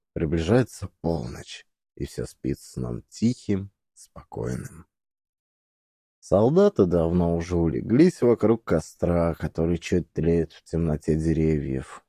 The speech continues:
но сон бежит от моих глаз. Казалось, так бы всё смотрел и любовался чудной ночью.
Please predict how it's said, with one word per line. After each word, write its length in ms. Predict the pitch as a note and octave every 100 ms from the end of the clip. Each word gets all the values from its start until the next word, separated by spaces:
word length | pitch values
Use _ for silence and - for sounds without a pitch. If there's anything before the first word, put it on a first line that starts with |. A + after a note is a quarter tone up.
| -
но 180 | - D#2
сон 480 | - D3 F3 D3+ B2+
бежит 440 | A#2 F#2+ C#3+ D3+
от 200 | F2+ -
моих 340 | D#2 D#2 D2+
глаз. 680 | - D2 C#2 C2+ C2 - - _ _ _ -
Казалось, 720 | F2+ C#3+ D#3 B2+ A2 - -
так 260 | C3 C#3 G2
бы 200 | G2 A#2
всё 260 | - G#2
смотрел 960 | F#2+ - F2 D2+ - D#2 A#2+ C#3 B2 G2+
и 60 |
любовался 880 | F2 D#2 C#2 C#2 G2+ A#2+ F#2 - C#2+
чудной 540 | - - D#2+ D#2 D#2+ D2+
ночью. 680 | D2+ E2 E2+ - - -